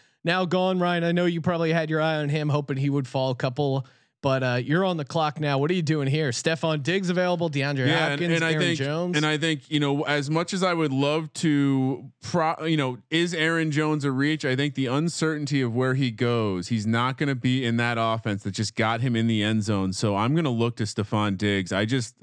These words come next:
Speaker 2: we, that offense is trending up.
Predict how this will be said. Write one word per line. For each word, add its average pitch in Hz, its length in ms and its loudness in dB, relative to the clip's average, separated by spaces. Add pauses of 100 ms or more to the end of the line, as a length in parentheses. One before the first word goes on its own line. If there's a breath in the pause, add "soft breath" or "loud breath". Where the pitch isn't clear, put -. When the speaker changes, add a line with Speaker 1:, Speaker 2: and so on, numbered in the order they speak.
Speaker 2:
we, 123 260 0 (260)
that 139 300 0
offense 131 440 0
is 107 140 -2
trending 135 460 0
up. 110 260 0